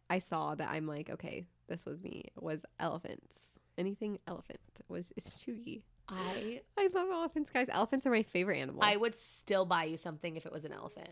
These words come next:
Speaker 1: I know, because I love it. And mom did forever. She literally would never let us wear short shorts. She bought me, like, a hundred dollar pair of shorts because they had elephants on them in high
Speaker 2: Wait,
Speaker 1: school.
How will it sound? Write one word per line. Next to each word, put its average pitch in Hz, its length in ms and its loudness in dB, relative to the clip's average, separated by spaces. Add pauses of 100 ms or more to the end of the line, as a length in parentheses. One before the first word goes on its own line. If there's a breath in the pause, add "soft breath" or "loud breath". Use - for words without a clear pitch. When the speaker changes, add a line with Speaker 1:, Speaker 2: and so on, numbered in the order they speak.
Speaker 1:
I 208 100 6
know, 240 120 8
because 196 240 2
I 165 100 6
love 180 180 4
it. 160 60 2
And 180 160 6
mom 175 240 6
did 180 220 6
forever. 180 400 2
She - 180 2
literally 190 460 4
would 190 220 4
never 170 300 4
let 165 140 4
us 170 140 0
wear 160 160 2
short - 320 -2
shorts. 165 400 -2 (380)
She 233 180 2
bought 180 240 6
me, 302 180 2 (240)
like, 196 240 0
a 175 60 -6
hundred 190 320 -2
dollar 156 220 2
pair 156 160 -2
of 147 60 -8
shorts - 380 -6
because 160 200 -6
they 131 80 -2
had - 80 -6
elephants - 360 -6
on - 120 -6
them - 220 -10
in - 80 -2
high 165 80 0
Speaker 2:
Wait, - 80 -2
Speaker 1:
school. - 260 -10